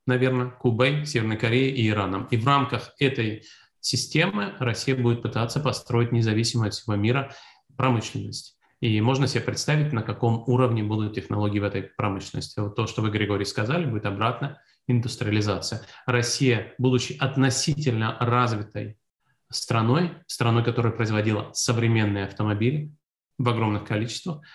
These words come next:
а, будет производить, а, что-то, что напоминает нам восьмидесятые или девяностые годы. Как вы знаете, автоваз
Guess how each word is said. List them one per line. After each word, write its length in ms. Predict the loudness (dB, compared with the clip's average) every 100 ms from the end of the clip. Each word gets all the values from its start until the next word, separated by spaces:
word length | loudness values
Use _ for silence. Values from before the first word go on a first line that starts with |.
| -20 -20 -6
а, 260 | -4 -2 -4
будет 460 | 2 2 2 0
производить, 800 | 0 0 2 0 2 2 0 0
а, 200 | 0 0
что-то, 680 | -4 -4 2 2 2 -2 -2
что 280 | -4 -4 0
напоминает 680 | 2 2 2 2 2 0 0
нам 300 | 0 2 0 -6 -12 -2
восьмидесятые 720 | 0 2 0 2 0 0 0
или 80 | 2
девяностые 540 | 0 0 -2 -2 -2
годы. 240 | 0 -2 -2
Как 160 | -4
вы 80 | 0
знаете, 260 | 2 2 0
автоваз 640 | -2 0 2 0 -4